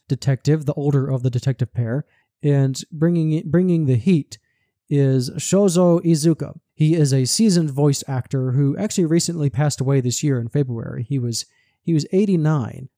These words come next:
but still acting as recently as twenty twenty. And he's got a career that spans all the way back to nineteen sixty-five. So yeah, I'm gonna spend a little bit of time on him because he's had some legendary roles, including the voice of Ryo Josei from Mobile Suit Gundam, like, nineteen seventy-nine,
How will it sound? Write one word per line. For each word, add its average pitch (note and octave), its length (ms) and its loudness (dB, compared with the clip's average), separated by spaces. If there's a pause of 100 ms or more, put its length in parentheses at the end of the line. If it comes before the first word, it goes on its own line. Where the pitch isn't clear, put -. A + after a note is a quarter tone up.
but C3+ 280 0 (180)
still - 320 -2
acting D3+ 380 0
as B2+ 140 -4
recently D#3+ 420 0
as C3+ 120 -2
twenty C#3+ 360 -4
twenty. C#3+ 400 -8 (300)
And C#3+ 160 2
he's G3 140 2
got F#3+ 160 0
a D3+ 40 -4
career E3 320 2
that C#3 140 -4
spans C3+ 360 -2 (100)
all E3+ 300 2
the D#3+ 80 4
way D3+ 140 4
back C#3+ 260 0
to C#3 80 -2
nineteen C3+ 360 -2
sixty-five. C3 640 -4
So D3 100 -2
yeah, C#3 160 0
I'm C3 120 -4
gonna E3+ 120 -4
spend E3+ 180 0
a E3 60 2
little D#3 140 2
bit C#3 100 2
of B2+ 80 -2
time C#3+ 300 -2
on B2 100 -4
him A#2 340 -4
because A#2+ 480 -2
he's D#3 200 -2
had C#3+ 200 0
some B2+ 240 -2
legendary C3+ 540 0
roles, B2+ 400 -2 (340)
including F#3+ 520 2
the D#3+ 100 2
voice E3 300 2
of C#3+ 340 0
Ryo E3+ 380 4
Josei D#3+ 600 -2 (140)
from C#3 380 0
Mobile D#3 260 2
Suit E3+ 240 -4
Gundam, C3+ 340 0
like, A#2+ 140 -8
nineteen D3 340 -2
seventy-nine, C#3+ 580 0